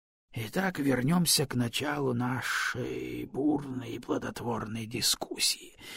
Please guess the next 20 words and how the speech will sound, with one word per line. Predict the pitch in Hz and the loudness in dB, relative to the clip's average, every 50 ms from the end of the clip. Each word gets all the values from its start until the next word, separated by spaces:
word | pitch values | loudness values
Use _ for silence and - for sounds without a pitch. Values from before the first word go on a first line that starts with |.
| - - - - - | -10 -10 -12 -10 -4
Я | - 131 131 | 0 2 2
обещал | 123 113 120 123 - - 127 127 123 120 | 2 2 2 2 2 2 2 2 -2 -2
тебе | - 117 120 123 | -2 -2 -2 0
доказать, | 117 123 117 - - 127 113 120 139 139 135 113 | 0 0 -2 -2 -2 -4 -2 0 2 2 2 2
что | - - - - 120 117 | 0 -2 -2 0 0 0
у | 113 113 113 113 110 | 2 2 2 0 0
Радислава | 113 117 113 107 113 107 - - - 123 127 135 143 135 127 120 107 - - - - - - - - - - | 0 0 -2 0 2 2 2 2 2 0 0 2 2 2 2 0 -2 -2 -6 -12 -20 -20 -20 -20 -20 -18 -10
были | - 131 113 117 127 127 123 120 | -6 -2 0 2 4 4 4 2
все | 110 104 - - - 123 135 131 | 2 2 4 4 4 6 6 6
информационные | 123 113 101 - - 123 117 117 120 - - - - 113 120 120 127 120 120 120 120 117 | 4 4 2 -2 -2 -2 0 0 0 2 2 2 4 4 4 4 4 4 4 4 4 2
возможности | 107 113 113 113 113 123 131 147 151 143 135 131 127 123 120 - - 131 120 - - - - - - - - - - | 2 0 -2 -2 -2 -2 -2 0 -2 -2 -2 -2 0 0 0 -2 -2 -2 -2 -2 -4 -12 -18 -18 -20 -20 -20 -8 -2
принять | - 277 262 254 262 233 196 160 117 98 - - - - - - | 2 4 6 8 8 8 8 8 8 6 4 2 -2 -6 -4 0
правильное | - 123 120 113 110 107 117 117 117 117 123 131 131 | 2 4 4 4 4 4 4 4 4 4 4 4 4
решение | 143 147 143 120 - - - 110 - 127 190 180 151 147 | 4 4 2 0 0 0 0 2 2 2 2 2 0 0
и | |
отказаться | 143 - - - 269 254 107 117 156 160 147 123 - - - - 120 107 | -2 -4 -2 -2 0 0 2 4 4 4 4 4 4 2 2 4 2 0
от | 98 - - - - - - - - - | -4 -6 -10 -16 -20 -20 -20 -20 -8 0
отношений | - 131 120 - - 127 120 117 - - - 123 110 98 95 90 | 4 4 4 4 2 2 2 4 4 2 2 2 0 0 -2 -2
с | 87 - - - | 0 0 0 0
Лизой, | 101 98 98 82 - - - - - - - | -2 -4 -8 -8 -8 -8 -8 -8 -10 -12 -12